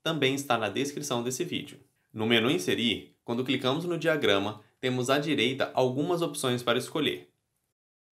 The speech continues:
Escolhemos o tipo de diagrama que vamos trabalhar e depois o modelo.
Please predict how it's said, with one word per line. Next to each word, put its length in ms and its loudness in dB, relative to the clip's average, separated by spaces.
Escolhemos 520 2
o 60 0
tipo 280 -6
de 120 -4
diagrama 520 2
que 120 -4
vamos 280 -4
trabalhar 760 2
e 80 -8
depois 260 -2
o 60 -4
modelo. 580 -4